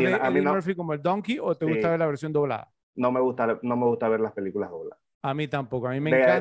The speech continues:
Speaker 1: de esas
Speaker 2: digamos, la,
Speaker 1: animadas. O
Speaker 2: la
Speaker 1: sea, yo las
Speaker 2: versión
Speaker 1: que vi
Speaker 2: de
Speaker 1: dobladas fueron las que vi de niño, de las de Disney,
Speaker 2: Sí.
Speaker 1: que las vi de niño porque te la pasan así, me acostumbré. Pero de, o sea,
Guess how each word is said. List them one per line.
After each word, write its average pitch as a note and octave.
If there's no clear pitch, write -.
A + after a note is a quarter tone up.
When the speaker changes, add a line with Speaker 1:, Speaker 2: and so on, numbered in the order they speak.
Speaker 1:
de C3
esas D#3+
Speaker 2:
digamos, D#3
la, C#3+
Speaker 1:
animadas. A#2
O -
Speaker 2:
la C3+
Speaker 1:
sea, C3
yo E3+
las G#3+
Speaker 2:
versión -
Speaker 1:
que D#3+
vi F3+
Speaker 2:
de F#3
Speaker 1:
dobladas G3
fueron E3+
las D3+
que E3+
vi C#3+
de D3
niño, E3
de C3+
las A2+
de A2+
Disney, D3
Speaker 2:
Sí. B2
Speaker 1:
que A2
las G#2+
vi B2
de C#3
niño D3+
porque B2+
te -
la G#3+
pasan D3+
así, D#3+
me D3+
acostumbré. G2+
Pero A2
de, G#2+
o F#2
sea, F#2+